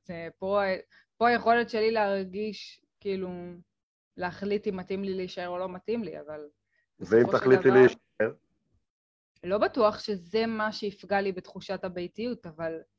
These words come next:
Speaker 1: כאילו,
Speaker 2: את יודעת שיש
Speaker 1: לא,
Speaker 2: בת-,
Speaker 1: לא בטוח
Speaker 2: אה,
Speaker 1: שעל זה זה קם ונופל, מה
Speaker 2: לא,
Speaker 1: שנקרא.
Speaker 2: סתם, אני הולך עם הדוגמה שלך, ברור, זה
Speaker 1: ברור.
Speaker 2: ספציפית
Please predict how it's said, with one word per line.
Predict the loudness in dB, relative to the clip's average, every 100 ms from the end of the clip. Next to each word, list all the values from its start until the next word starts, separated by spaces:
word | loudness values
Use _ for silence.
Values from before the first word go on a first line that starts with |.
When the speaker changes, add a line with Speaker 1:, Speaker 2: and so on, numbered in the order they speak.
| _ _ _ _ -10
Speaker 1:
כאילו, | -8 -8 -10 -14 _ _ _ _ _ _ -4
Speaker 2:
את |
יודעת | 6 8 10
שיש | 10 10
Speaker 1:
לא, | 8 6
Speaker 2:
בת-, | 6
Speaker 1:
לא | 4
בטוח | 6 8 6
Speaker 2:
אה, |
Speaker 1:
שעל | 4 -2
זה | -4 -8
זה | -6
קם | -4 -4 -2
ונופל, | -4 -6 -6 -8
מה | -8
Speaker 2:
לא, | -14
Speaker 1:
שנקרא. | -4 -2 -2
Speaker 2:
סתם, | 2 2 4
אני | 0 0
הולך | 2 2
עם | 0
הדוגמה | 0 -2 0
שלך, | 0 -2 -4
ברור, | -4 -2 -2
זה | -6 -8
Speaker 1:
ברור. | -6
Speaker 2:
ספציפית | -6 -6